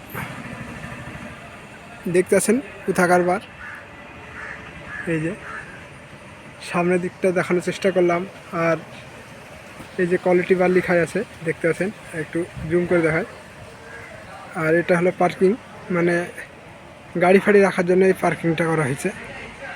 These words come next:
এই যে সব অটো ফটো রাখা আছে, একটু জুমটা ছোটো করি, তাহলে পুরো জায়গাটা দেখা যাবে। ভিডিও লম্বা করছি না, এখানে শেষ করছি।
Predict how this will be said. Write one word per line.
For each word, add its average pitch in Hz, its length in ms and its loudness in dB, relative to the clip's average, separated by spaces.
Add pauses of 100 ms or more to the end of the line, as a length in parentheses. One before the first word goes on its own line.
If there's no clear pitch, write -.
(220)
এই 160 60 0
যে 156 100 2
সব 160 200 4
অটো 160 260 2
ফটো 165 180 2 (360)
রাখা 147 180 0
আছে, 147 200 -2 (880)
একটু 165 120 0 (100)
জুমটা 170 220 6
ছোটো 165 260 0
করি, 170 240 4
তাহলে 156 180 4 (200)
পুরো 160 200 0
জায়গাটা 151 340 2
দেখা 151 240 -2
যাবে। 143 200 0 (1200)
ভিডিও 180 200 8
লম্বা 202 260 8
করছি 202 260 0
না, 202 80 6 (100)
এখানে 190 200 6
শেষ - 260 2
করছি। 202 240 4